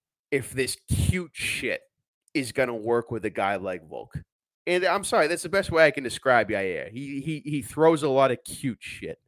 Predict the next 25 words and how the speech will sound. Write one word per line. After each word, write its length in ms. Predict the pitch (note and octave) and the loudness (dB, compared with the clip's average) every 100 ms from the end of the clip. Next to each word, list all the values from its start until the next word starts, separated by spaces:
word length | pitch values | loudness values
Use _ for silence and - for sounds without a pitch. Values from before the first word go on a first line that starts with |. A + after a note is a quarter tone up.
| _ _ _ | _ _ _
you 140 | A#2 A#2+ | -4 0
know? 320 | A#2 C#3+ E3 - | 2 0 -2 -2
Um, 480 | C3 B2+ A#2+ A#2 - | 2 2 0 -4 -16
very 320 | G#2 G#2 A2 | -8 -6 -2
unpredictable, 800 | C3+ D#3 A3 A#3+ - D3+ F3 - _ _ _ _ _ | -2 0 0 0 0 0 0 -2 _ _ _ _ _
which 220 | - G#2+ | -6 -4
I 80 | G2+ | -2
think 180 | G#2+ C#3 | -2 -4
is 140 | D#3 | -4
good 500 | B2+ G#3 D3 B2+ E3+ | 2 6 6 6 0
for 140 | - B2 | -2 0
a 40 | |
guy 180 | A#2+ B2 | 2 4
like 220 | B2 B2 | 4 0
Volk, 340 | A#2 D3 G#2+ - | 2 2 0 -2
but 200 | A2 G2+ _ _ _ _ _ _ _ _ _ _ - | -4 -4 _ _ _ _ _ _ _ _ _ _ -2
I 120 | C#3+ | -2
think 340 | - G3+ G#3 G#3 | 0 -4 -4 -6
you 120 | F#3+ | -8
need, 380 | F3+ F3+ - - - - | -6 -6 -6 -6 -6 -10
<sighs> 300 | - _ - | -14 _ -6
I, 400 | G#2+ C3 A#2 F2+ B2+ | 0 2 2 2 2
I 20 | |
don't 120 | A2 | 2
know. 140 | G2 | -2